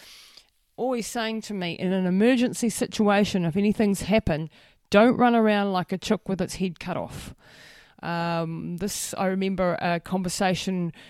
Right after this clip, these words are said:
happening when my brother had an accident and he had ended up with some quite bad injuries, and my brother came into me and he was crying and, and it was a mess, you know, we were just children.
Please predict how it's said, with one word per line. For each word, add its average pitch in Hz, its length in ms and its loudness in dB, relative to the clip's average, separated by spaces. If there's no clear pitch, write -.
happening 185 360 -2
when 175 120 0
my 170 120 0
brother 190 400 0
had 170 180 0
an 165 120 -4
accident 196 800 -2
and 165 400 -4
he 185 420 -4
had 160 220 -6
ended 175 280 -4
up - 300 -4
with 165 240 -4
some 156 560 -8
quite 180 260 0
bad 165 220 0
injuries, 202 760 0
and 165 540 -2
my 170 140 -4
brother 185 240 -2
came 170 260 -2
into 156 220 -4
me 190 400 0
and 170 140 -2
he 165 120 -2
was 156 200 -8
crying 190 560 0
and, 156 200 -8
and 160 120 -6
it 151 60 -8
was 151 120 -12
a 151 60 -8
mess, 190 340 -4
you 170 80 -6
know, 160 100 -6
we 165 120 -6
were 135 80 -10
just 143 200 -10
children. 190 480 0